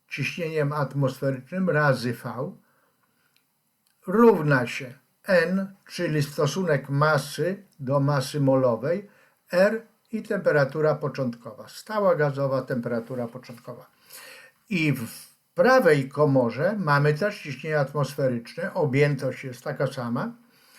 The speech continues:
stosunek masy do masy molowej, masy drugiego gazu i masy molowej drugiego gazu,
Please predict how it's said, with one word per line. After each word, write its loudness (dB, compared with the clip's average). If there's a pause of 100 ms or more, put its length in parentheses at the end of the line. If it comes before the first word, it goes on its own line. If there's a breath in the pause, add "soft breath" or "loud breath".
(720 soft breath)
stosunek 4
masy 2
do 0
masy 0
molowej, 4
masy -4
drugiego 0
gazu -4
i -6
masy -2
molowej 0
drugiego -2
gazu, -6